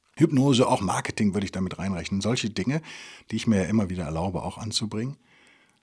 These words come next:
Ich empfinde das emotional jedenfalls nicht als Widerspruch, kann aber auch nicht behaupten, dass ich es intellektuell total durchdrungen hätte. Ihr seid sicherlich klüger, vielleicht kriegt ihr das hin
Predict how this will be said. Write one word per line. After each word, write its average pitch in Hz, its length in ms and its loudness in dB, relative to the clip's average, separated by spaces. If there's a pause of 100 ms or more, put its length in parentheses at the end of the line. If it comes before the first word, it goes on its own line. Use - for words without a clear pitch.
(160)
Ich - 340 -4
empfinde 139 480 -2
das 101 180 0
emotional 131 640 2
jedenfalls 113 380 2
nicht 113 200 0
als 98 160 -6
Widerspruch, 110 500 -6
kann 113 180 0
aber 101 140 -2
auch 95 40 0
nicht 95 160 -4
behaupten, 90 240 -8
dass 80 120 -6
ich 78 100 -8
es - 40 -6
intellektuell 80 600 -10
total 104 440 -6
durchdrungen 82 400 -6
hätte. 107 220 -4
Ihr 95 140 -4
seid 85 180 -6
sicherlich 107 380 -6
klüger, 151 340 -2
vielleicht - 240 -8
kriegt - 220 -8
ihr 85 100 -8
das 73 160 -6
hin - 180 -6